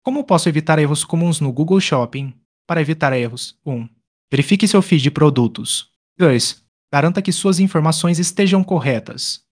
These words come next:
Três, faça ajustes rapidamente.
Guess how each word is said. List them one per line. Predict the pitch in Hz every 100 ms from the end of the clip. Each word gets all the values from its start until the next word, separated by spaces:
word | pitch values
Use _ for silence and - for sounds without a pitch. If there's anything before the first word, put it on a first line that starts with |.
| _ _
Três, | 208 160 117 - _ _ _
faça | 151 147
ajustes | 156 175 185 175
rapidamente. | 165 165 180 160 117 110 -